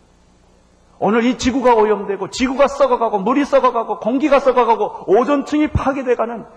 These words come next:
이 엄청난 재앙들은 우리 기독교인들이 회복해야 할 몫이에요. 이 피조물들이 신음을 하는 거예요.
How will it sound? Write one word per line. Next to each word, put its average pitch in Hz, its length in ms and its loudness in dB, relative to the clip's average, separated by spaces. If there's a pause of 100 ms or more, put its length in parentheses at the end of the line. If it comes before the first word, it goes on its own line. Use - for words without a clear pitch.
(220)
이 247 100 2
엄청난 359 840 0
재앙들은 254 600 2 (920)
우리 143 240 -6
기독교인들이 143 1000 -8
회복해야 185 760 -12
할 156 220 -10
몫이에요. 113 540 -14 (2000)
이 269 220 2
피조물들이 330 580 0
신음을 370 540 -2
하는 294 260 -6
거예요. - 160 -14